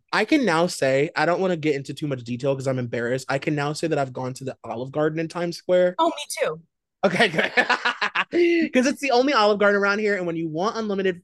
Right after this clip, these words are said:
Speaker 1: pasta and breadsticks or whatever, you gotta go to Times Square, I guess.
Speaker 2: No, my friend Dexter and I did a staycation and stayed at Margaritaville, got super stoned, and went to Olive Garden.
Speaker 1: How was Margaritaville?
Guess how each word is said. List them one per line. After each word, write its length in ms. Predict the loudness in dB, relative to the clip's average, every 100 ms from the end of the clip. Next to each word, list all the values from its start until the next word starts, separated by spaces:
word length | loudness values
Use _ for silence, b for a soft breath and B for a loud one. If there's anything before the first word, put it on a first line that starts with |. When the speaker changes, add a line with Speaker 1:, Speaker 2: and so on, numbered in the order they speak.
| _ -2
Speaker 1:
pasta 360 | -2 0 0
and 140 | 0 -2
breadsticks 380 | -4 -4 -6
or 40 | -4
whatever, 300 | -2 0 -2
you 180 | -4 -2
gotta 220 | 0 2
go 100 | 2
to 80 | 2
Times 280 | -2 -6
Square, 300 | -4 0 0
I 60 | -2
guess. 380 | -8 -10 -10 -18 b
Speaker 2:
No, 200 | 2 4
my 180 | 6 4
friend 240 | 4 4
Dexter 340 | 4 2 0 2
and 100 | 2
I 120 | 0
did 160 | 0 -2
a 60 |
staycation 720 | -4 -4 -4 -4 -8 -8 -8
and 160 | -8 -6
stayed 240 | -2 -2
at 100 | -2
Margaritaville, 840 | -2 -2 -2 -2 -2 -4 -4 -6 -6
got 240 | -8 -10
super 320 | -6 -4 -4
stoned, 600 | -8 -2 0 0 -2 -4 0
and 180 | 0 0
went 180 | -2
to 100 | -4
Olive 320 | -2 -2 -2 -2
Garden. 340 | -2 2 2 0 2
Speaker 1:
How 120 | 6
was 120 | 6
Margaritaville? 840 | 6 4 4 2 0 0 -4 -6